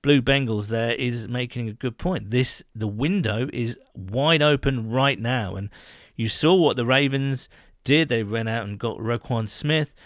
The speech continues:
Um, the Eagles went out and, uh, got, uh,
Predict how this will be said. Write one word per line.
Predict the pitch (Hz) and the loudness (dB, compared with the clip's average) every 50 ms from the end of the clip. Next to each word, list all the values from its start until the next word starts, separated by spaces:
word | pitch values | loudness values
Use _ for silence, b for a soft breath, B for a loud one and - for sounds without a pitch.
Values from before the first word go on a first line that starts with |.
| b b b b b b | b b b b b b
Um, | - 104 101 98 98 98 98 98 95 - | -8 -4 -4 -2 -2 -2 -4 -6 -6 -6
the | 113 104 - - | -8 -6 -2 0
Eagles | 135 143 156 151 147 143 131 107 | 0 0 2 2 0 0 0 -2
went | 98 110 110 113 | -2 -4 -2 -2
out | 117 113 110 82 - | -2 -4 -4 -6 -8
and, | 104 107 104 - _ - | -10 -12 -12 -14 _ -14
uh, | - 73 67 65 87 113 - | -12 -12 -12 -12 -16 -18 -8
got, | - 120 113 - - _ - - - 104 | -6 -6 -6 -6 -8 _ -10 -6 -4 -4
uh, | 95 | -6